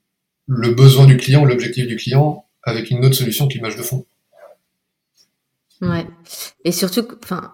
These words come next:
Speaker 2: après, ça, c'est un truc, euh, le pire, c'est qu'il m'a convaincu, Olivier. Euh, c'est que je trouve que les images de fond, c'est, et c'est toi aussi qui dis ça, c'est pour des images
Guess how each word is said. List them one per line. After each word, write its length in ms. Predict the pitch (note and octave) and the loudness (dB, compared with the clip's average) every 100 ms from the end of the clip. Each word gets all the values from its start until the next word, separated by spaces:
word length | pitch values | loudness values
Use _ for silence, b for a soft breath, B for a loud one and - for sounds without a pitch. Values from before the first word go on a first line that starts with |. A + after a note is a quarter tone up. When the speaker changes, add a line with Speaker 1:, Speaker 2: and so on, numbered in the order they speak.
| - | -18
Speaker 2:
après, 220 | D#3 G3 | -14 -10
ça, 140 | F#3 | -8
c'est 140 | F3+ F3+ | -6 -6
un 120 | F3 | -8
truc, 340 | F3 G#3 - | -10 -12 -10
euh, 220 | F#3 F3 - - - - - | -12 -10 -12 -16 -20 -18 -6
le 120 | F#3+ | -6
pire, 220 | F#3 - | -4 -6
c'est 120 | - | -6
qu'il 400 | F3+ F#3 E3+ E3 | -8 -4 -2 0
m'a 100 | E3 | -2
convaincu, 540 | D#3+ G#3 F#3 F#3 F#3 G#3 | -4 -6 -6 -8 -10 -12
Olivier. 380 | F3 D#3+ F3+ G#3+ _ _ _ _ _ _ _ - - | -10 -10 -12 -14 _ _ _ _ _ _ _ -14 -4
Euh, 340 | F3 E3 E3 | 0 0 0
c'est 400 | E3 - F3+ F3+ | 0 0 -2 -8
que 420 | - F#3+ F3+ F3+ - _ _ _ _ - | -2 2 2 0 -10 _ _ _ _ -16
je 100 | - | -6
trouve 180 | A3+ | -4
que 100 | G#3+ | 2
les 180 | G3+ F#3 | 4 6
images 240 | G3 F#3 F#3 | 6 6 4
de 120 | G3 | 0
fond, 220 | F#3 A#3 | 0 0
c'est, 220 | A3 F#3+ F3+ | 0 0 -2
et 80 | - | -2
c'est 120 | G3+ | 0
toi 160 | C#4 | 4
aussi 320 | C4 F3 E3+ G#3+ | 4 2 -2 -6
qui 120 | F#3 | -6
dis 120 | F3+ | -6
ça, 220 | F#3 G#3 | -2 -2
c'est 160 | G3 F3 | -2 -8
pour 160 | F3+ | -4
des 260 | F3 F3+ F3+ | 0 0 0
images 400 | F3+ F3+ F3 - | 0 0 -2 -8